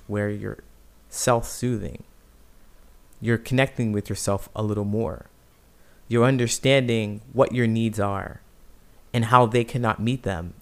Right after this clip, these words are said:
and that's okay. That you can find someone else to connect to. So what should you do now? What should you do now? Well, I'd encourage you to journal your feelings, because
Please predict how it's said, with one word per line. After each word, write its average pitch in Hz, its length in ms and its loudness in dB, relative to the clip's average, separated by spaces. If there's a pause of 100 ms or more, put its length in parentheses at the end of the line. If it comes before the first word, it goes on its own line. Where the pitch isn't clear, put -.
and 113 160 2
that's 107 280 0
okay. 95 440 -8 (840)
That 113 120 0
you 131 80 0
can 131 140 -4
find 151 400 0
someone 104 340 -4
else 101 260 -2
to - 140 -10
connect 92 380 -10
to. - 240 -16 (1700)
So 135 200 0
what 139 400 2
should 135 280 -4
you 127 120 -2
do 117 240 -2
now? 104 480 -4 (220)
What 147 180 6
should 135 220 -6
you 117 60 -6
do 107 180 -4
now? 101 380 -10 (960)
Well, 123 200 6
I'd 135 220 4
encourage 147 520 0
you 123 360 0
to - 120 -12
journal 107 520 2
your 95 120 -4
feelings, - 840 -6 (580)
because 113 480 2